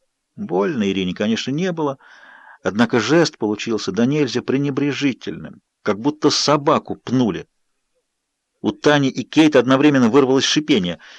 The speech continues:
Ирина, одеревенев, наконец посмотрела на Кая. Тот указал скрюченным пальцем на Ренесме, которая по-прежнему сидела у меня на закорках, запустив руку в густую шубу Джейкоба. Кай, сквозь полыхавшую в моих глазах ярость, уже казался огненно-красным.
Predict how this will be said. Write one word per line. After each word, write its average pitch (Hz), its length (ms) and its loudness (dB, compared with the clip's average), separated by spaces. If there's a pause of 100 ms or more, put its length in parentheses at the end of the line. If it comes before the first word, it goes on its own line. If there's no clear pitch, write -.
(300)
Ирина, 135 360 2
одеревенев, 120 640 0
наконец 117 360 -2
посмотрела 113 520 -2
на 101 120 -4
Кая. 123 340 -4 (1300)
Тот 151 300 4
указал 135 420 4
скрюченным 127 480 0
пальцем 113 400 2
на 110 60 4
Ренесме, 156 500 0 (300)
которая 98 300 2
по-прежнему 101 500 0
сидела 104 340 0
у 92 60 -2
меня 98 180 -4
на 92 80 -4
закорках, 113 560 -2 (460)
запустив 92 520 -6
руку 110 240 -2
в 82 60 -6
густую 95 320 -4
шубу 101 280 -4
Джейкоба. 95 480 0 (580)
Кай, 143 400 2
сквозь - 360 -2
полыхавшую 127 640 2
в 101 40 -8
моих 117 200 2
глазах 120 340 2
ярость, 123 340 0
уже 110 120 -2
казался 117 400 0
огненно-красным. 135 800 -2